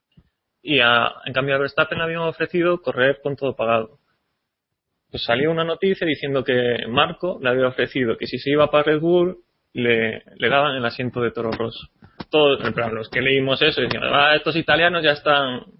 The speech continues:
ya están locos". <laughs> Ya están soltando mierda para, para ganar visitas en la web. Pero al, al parecer parece que no, que, que ese era el trato. Y, y cuando se dijo que entraba en el Junior Team de, de Red Bull, pues,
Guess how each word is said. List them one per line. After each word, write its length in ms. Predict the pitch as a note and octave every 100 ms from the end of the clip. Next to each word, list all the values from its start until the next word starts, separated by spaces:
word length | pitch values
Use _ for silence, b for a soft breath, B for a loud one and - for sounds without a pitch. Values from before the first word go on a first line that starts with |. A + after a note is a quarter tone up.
| -
ya 100 | C#3+
están 280 | - C#3+ C3
locos". 300 | B2 - - - -
<laughs> 580 | - - E3 - - -
Ya 580 | G#3 D3+ C#3 C3 C3+ D3
están 200 | D3+ D#3+
soltando 460 | E3 D#3+ E3 D#3 D#3
mierda 340 | F3 F#3+ F#3
para, 380 | E3+ D3+ C#3 -
para 180 | C#3+ C#3+
ganar 280 | C#3+ D#3+
visitas 500 | D3+ C#3+ D3 - B2
en 80 | C3
la 180 | B2+ B2
web. 240 | B2 A#2 - - - - - - -
Pero 200 | D#3+ D3
al, 100 | C#3 -
al 100 | D3
parecer 340 | D#3 D3 F#3+
parece 300 | G3 G#3+ F3+
que 80 | D#3+
no, 200 | F#3+ A3 - _
que, 300 | - B2+ B2 - _ _ _
que 80 | C3+
ese 220 | D#3 D#3+
era 180 | D3 C3+
el 80 | C3+
trato. 400 | F3 F3 - A#2+
Y, 340 | A#2 A#2 A2+ _ _ _ -
y 80 | -
cuando 240 | C3+ C3+
se 120 | D3
dijo 320 | D3 D3+ C#3+
que 80 | C#3
entraba 300 | D3 D3 D3
en 160 | D3 D3
el 60 |
Junior 340 | D3 D3+ D3 C#3+
Team 460 | F3+ G3 G3 G3 G#3 A#3+ _ - _ _ _
de, 340 | C3 B2+ C3
de 140 | C#3+ C#3+
Red 160 | D3+
Bull, 240 | D#3 F#3+ G3
pues, 560 | F3 - - - -